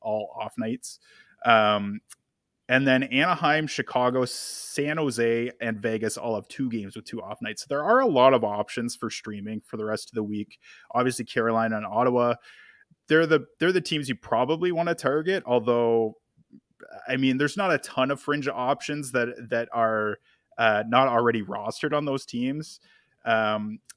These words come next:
I would not be streaming from L A, Montreal, Pittsburgh, or Winnipeg. They only have one game, and they're all on Saturday, so they don't have any off nights. So, um, those are teams that you would probably want to be avoiding. Uh, and if you have any fringe guys from those teams,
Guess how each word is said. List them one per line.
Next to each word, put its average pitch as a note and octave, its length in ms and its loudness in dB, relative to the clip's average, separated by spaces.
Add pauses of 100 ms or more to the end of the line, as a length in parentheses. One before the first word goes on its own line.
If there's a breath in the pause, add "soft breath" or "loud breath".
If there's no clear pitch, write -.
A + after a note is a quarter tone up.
I B2+ 160 4
would D#3 280 -2
not D3 280 2
be F3 100 -4
streaming C#3+ 500 -4
from B2+ 320 0
L B2+ 260 0
A, B2 340 0
Montreal, A#2 500 -2
Pittsburgh, A2 580 -6 (180)
or A2 240 -2
Winnipeg. B2+ 640 -4
They A#2 120 -6
only A#2 280 -6
have A2+ 180 -4
one G#2+ 300 -6
game, G#2+ 420 -6
and A2 80 -14
they're - 80 -12
all - 340 -8
on G#2 120 -14
Saturday, G#2+ 560 -10
so - 160 -12
they A#2 140 -2 (100)
don't G#2+ 160 -6
have G2+ 100 -8 (180)
any G#2+ 200 -8
off - 320 -12
nights. - 260 -14
So, - 260 -10 (400 loud breath)
um, G#2 300 -2
those A#2+ 180 0
are C3 60 2
teams A#2+ 280 0
that A#2 60 -4
you A2 80 -4
would A2 140 -4
probably A2+ 280 0
want G#2+ 240 -2
to A#2 120 -12
be G#2+ 260 -6
avoiding. G#2+ 600 -4 (320 soft breath)
Uh, G#2 340 2
and A2+ 100 -2
if A2+ 120 -2
you A#2 80 2
have A#2+ 100 4
any A2 140 -2
fringe A2+ 320 -2
guys A2 200 0
from A2 160 -6
those G2+ 160 -2
teams, G#2 580 -8